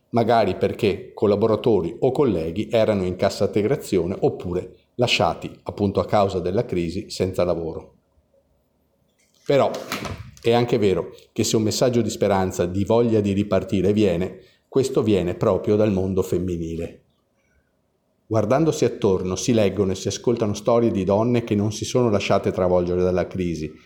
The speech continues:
ma l'hanno affrontata con coraggio e ne hanno limitato i danni, trovando al tempo stesso idee e motivazioni per reinventare la propria attività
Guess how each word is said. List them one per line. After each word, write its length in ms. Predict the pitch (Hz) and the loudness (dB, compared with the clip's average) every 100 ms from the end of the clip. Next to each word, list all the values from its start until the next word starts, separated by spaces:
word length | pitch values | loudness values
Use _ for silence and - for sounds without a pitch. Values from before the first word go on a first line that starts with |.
| - | -4
ma 100 | 101 | 0
l'hanno 280 | 104 110 98 | 2 2 0
affrontata 640 | 85 - 95 104 98 87 | -2 -2 -2 2 0 -2
con 200 | - 107 | -2 -2
coraggio 600 | 104 90 85 95 113 - | 0 -2 -2 -4 -4 -4
e 120 | - 110 | -2 0
ne 120 | 101 | 0
hanno 220 | 104 120 | 0 2
limitato 480 | 110 95 - 98 107 | 0 0 0 -2 0
i 60 | |
danni, 500 | 85 80 82 82 78 _ _ _ _ _ _ _ _ _ _ _ _ | -2 -2 -4 -10 -12 _ _ _ _ _ _ _ _ _ _ _ _
trovando 480 | - 131 120 98 92 | 0 2 2 2 -2
al 100 | 90 | 0
tempo 260 | 113 113 117 | 0 0 -2
stesso 400 | - 104 - 95 | 0 0 2 0
idee 300 | 98 113 101 | 2 4 4
e 60 | |
motivazioni 800 | 92 95 107 110 - 135 143 151 | 2 0 0 0 2 2 2 0
per 200 | 104 98 | 0 0
reinventare 680 | 120 135 107 98 104 117 135 | 2 2 0 0 2 2 0
la 120 | 101 | 0
propria 320 | - - 120 | 0 0 0
attività 580 | - 110 104 - - | 0 -2 -4 -6 -16